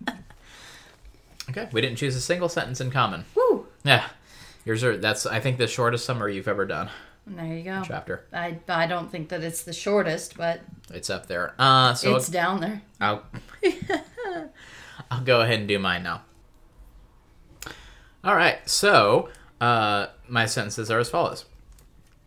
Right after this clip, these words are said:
Speaker 1: "I do not think we shall find it easy to leave Tashbaan." "And so to see," cried Tumnus, leaping up and beginning to dance.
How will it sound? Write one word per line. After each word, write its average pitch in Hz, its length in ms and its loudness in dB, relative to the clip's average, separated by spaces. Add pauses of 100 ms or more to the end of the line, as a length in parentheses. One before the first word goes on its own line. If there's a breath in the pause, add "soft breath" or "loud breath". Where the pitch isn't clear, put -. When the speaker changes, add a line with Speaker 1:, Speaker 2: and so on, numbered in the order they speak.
(380)
Speaker 1:
"I 120 80 2
do 135 140 4
not 196 200 2
think 160 200 -2
we 131 80 2
shall 120 160 -2
find 131 260 0
it 104 80 -2
easy 117 300 -2
to 104 100 -8
leave 98 220 -4
Tashbaan." 110 480 -2 (2250)
"And 127 180 4
so 185 220 4
to 185 140 4
see," 151 340 4
cried 127 340 2
Tumnus, 104 520 -2
leaping 170 340 4
up 135 220 0
and 117 120 -2
beginning 131 300 0
to 123 60 -8
dance. 127 540 0